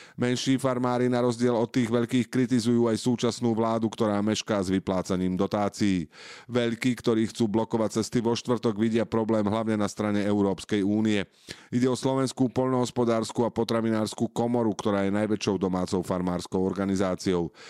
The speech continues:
Kritizuje najmä snahu o rozsiahlu ekologizáciu a zdravšie potraviny. Minister Richard Takáč sa pustil do roztržky s malými farmármi a tých veľkých chce vo štvrtok podporiť.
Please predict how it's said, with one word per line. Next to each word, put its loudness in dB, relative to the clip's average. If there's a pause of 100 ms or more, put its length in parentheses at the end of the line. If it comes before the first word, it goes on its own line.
(200)
Kritizuje 0
najmä 0
snahu 0
o 2 (100)
rozsiahlu 0
ekologizáciu 0
a 0
zdravšie -2
potraviny. -2 (320)
Minister 0
Richard -2
Takáč -2
sa 0
pustil -2
do 2
roztržky -4
s 0
malými 0
farmármi 0 (240)
a -4
tých 0
veľkých 0
chce -4
vo -4
štvrtok -8
podporiť. -4